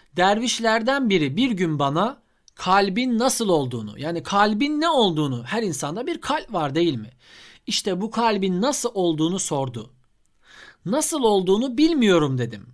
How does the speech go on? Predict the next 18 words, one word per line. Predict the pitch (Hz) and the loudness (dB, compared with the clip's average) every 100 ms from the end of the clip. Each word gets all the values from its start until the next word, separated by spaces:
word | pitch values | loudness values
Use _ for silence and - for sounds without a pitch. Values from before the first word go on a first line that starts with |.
| _ _ _ _ | _ _ _ _
O | 247 302 | 0 2
ise, | 214 - 185 240 - _ _ _ _ | 0 0 0 0 -6 _ _ _ _
"Ben | 139 214 302 330 311 _ | -2 2 2 -2 -10 _
kalbi | - 165 165 160 160 104 - _ _ | -2 0 0 0 -2 -2 -14 _ _
üç | 294 320 - | 0 0 0
günlük | - 190 175 165 156 - | -4 -2 -2 -4 -6 0
ay | 220 226 | 4 4
gibi | 175 156 147 | 2 -2 0
görüyorum." | 135 123 117 110 107 | 0 -2 -4 -8 -14
dedi. | - 123 - _ _ _ _ _ _ _ - | -16 -20 -20 _ _ _ _ _ _ _ -2
"Bunu | 214 294 311 - | 0 0 -2 -8
üstadım | 170 - 220 214 220 277 233 | -10 -6 0 2 2 0 -2
ve | |
efendim | 180 156 180 160 160 240 269 - _ _ | -2 -2 -2 -2 0 -2 -4 -12 _ _
Nakşibendi | 147 165 - - 190 180 180 196 | -4 -4 -4 -4 -2 0 0 -2
Hazretlerine | 180 165 160 160 165 156 170 175 | -2 -4 -2 -4 -2 -2 -2 -2
anlattım." | 151 131 120 127 110 | -2 -4 -4 -8 -12
diyor | 107 107 | -12 -14